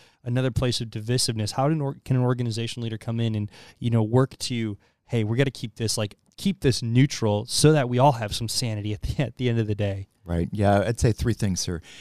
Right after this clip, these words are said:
Speaker 2: First, I'm gonna take you way back, even before I was, um, doing, uh, business and peace, which was when I was a professor at the University of Michigan, that what I argued was that, that businesses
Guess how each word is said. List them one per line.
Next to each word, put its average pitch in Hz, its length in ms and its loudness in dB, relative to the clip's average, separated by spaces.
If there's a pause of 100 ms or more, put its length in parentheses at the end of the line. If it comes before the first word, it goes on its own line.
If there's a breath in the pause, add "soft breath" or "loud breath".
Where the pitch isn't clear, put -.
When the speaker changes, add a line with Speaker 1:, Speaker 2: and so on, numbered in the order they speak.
(120 loud breath)
Speaker 2:
First, 123 340 2
I'm 101 120 2
gonna 98 140 2
take 101 220 -2
you 90 280 0
way 107 280 4
back, 85 320 0
even 101 240 2
before 101 580 2
I 90 140 2
was, 90 320 -2
um, 90 380 0
doing, 92 320 0
uh, 85 140 -4
business 92 460 -2
and 78 100 -8
peace, 82 340 -6
which - 220 -8
was 85 140 -6
when 95 140 0
I 87 40 -2
was 85 140 -2
a 90 60 -6
professor 87 460 -6
at - 80 -6
the - 60 -10
University 87 420 -4
of 80 60 -4
Michigan, 82 420 -6 (1200 soft breath)
that 123 100 0
what 127 140 4
I 113 160 6
argued 107 380 4
was 92 360 0
that, 87 300 -2 (340)
that 85 200 -6 (580)
businesses 101 800 2